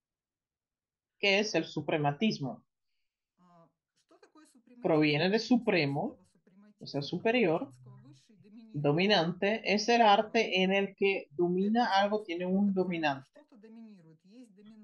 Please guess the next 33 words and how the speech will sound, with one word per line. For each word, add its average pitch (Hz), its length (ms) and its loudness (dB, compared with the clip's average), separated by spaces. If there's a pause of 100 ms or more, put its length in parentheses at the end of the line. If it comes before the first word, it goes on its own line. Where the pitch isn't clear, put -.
(720)
Una 277 260 4
crítica 247 680 2
de 247 180 4
arte 254 320 4
dice 247 420 0
que 220 280 2
es 214 180 -4
el 214 200 2
dominio 226 520 2
del 214 280 2
color 220 540 4
y 202 100 -2
no 190 200 -4
estoy 202 460 -2
de 190 100 2
acuerdo 190 800 0
porque 156 320 -8
sé 170 420 0
que 156 140 0
la 147 480 4
tradición 165 640 -2
de 160 80 0
la 156 100 -2
escuela 170 360 -2
de 202 120 0
Malevich 185 440 0
siempre 175 540 -4
dice 160 440 -4
del 151 280 -2
color 165 380 2
y - 140 4
la 240 200 6
forma. 151 480 -2